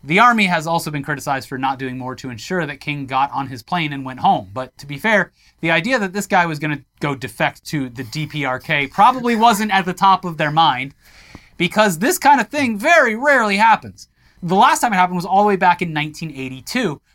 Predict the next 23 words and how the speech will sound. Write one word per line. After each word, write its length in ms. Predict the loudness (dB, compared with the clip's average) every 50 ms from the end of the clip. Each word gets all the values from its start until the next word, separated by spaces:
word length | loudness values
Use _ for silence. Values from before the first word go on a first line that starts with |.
| _ -10
when 160 | -8 -8 -4
Private 340 | 0 0 0 2 0 -4 -8
Joseph 400 | -4 -4 -4 -4 -6 -8 -12 -10
T. 200 | -10 -8 -8 -6
White 400 | -2 2 2 2 2 0 -6 -8
shot 280 | -2 0 0 0 0
the 60 | -2
lock 280 | -4 0 0 0 0 0
off 240 | -2 -2 -2 -2 -2
a 80 | -6
border 460 | -10 -10 -10 -6 -4 -4 -2 -4 -4 -6
gate 320 | -4 -4 -6 -6 -6 _ _ _ _ -12
and 100 | -12 -10
carefully 440 | -4 -2 -2 -2 -2 -4 -8 -10 -10
crossed 440 | -10 -4 -2 0 0 0 0 -2 -6 -10
a 60 | -10
minefield 680 | -8 -4 0 0 0 0 -2 -4 -4 -6 -6 -6 -6 -2
shouting, 380 | 0 0 2 0 0 -6 -10 _ _ -20 -12 0
"I'm 300 | 2 4 4 4 4 0
coming 400 | 0 2 4 4 4 4 4 4
in," 360 | 4 4 4 4 2 0 -4 _ _ _ _ -6
in 160 | -6 -6 -2
Korean. 500 | 0 2 2 4 2 0 -2 -6 -14